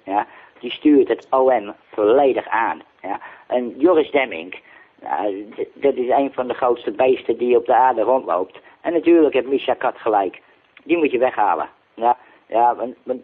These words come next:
daar is, eh, het, een machtig man, ja, die gewoon rechters kan aanstellen. Dingen in de, in de doodpot kan stoppen. Die, die man die in de gevangenis zit, Babasin.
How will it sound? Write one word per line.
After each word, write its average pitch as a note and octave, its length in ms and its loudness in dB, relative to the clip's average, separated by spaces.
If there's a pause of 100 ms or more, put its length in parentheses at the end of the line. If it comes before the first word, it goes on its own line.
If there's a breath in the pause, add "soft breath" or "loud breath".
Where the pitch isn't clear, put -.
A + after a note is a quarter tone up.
daar D3+ 280 0
is, C#3 200 -6 (100)
eh, A#2+ 80 -14 (120)
het, C3 220 -2 (340 loud breath)
een C#3 220 -4
machtig F3+ 460 -4
man, B2 360 -2 (140)
ja, A2+ 240 0
die B2+ 140 -14
gewoon C#3+ 240 -2
rechters - 400 -4
kan A#2 200 -4
aanstellen. G#2 600 -2 (420 soft breath)
Dingen D3+ 340 0
in D#3 120 -4
de, C#3+ 180 2
in D3+ 140 -4
de C#3+ 100 0
doodpot D#3 460 -2
kan A2 220 -4
stoppen. - 360 -2 (300 loud breath)
Die, D3 240 2
die D#3 120 0
man D#3 180 0
die D3+ 140 2
in D3+ 80 -2
de D3 60 -4
gevangenis D#3 460 -6
zit, G#2+ 200 -2 (120)
Babasin. B2+ 540 -4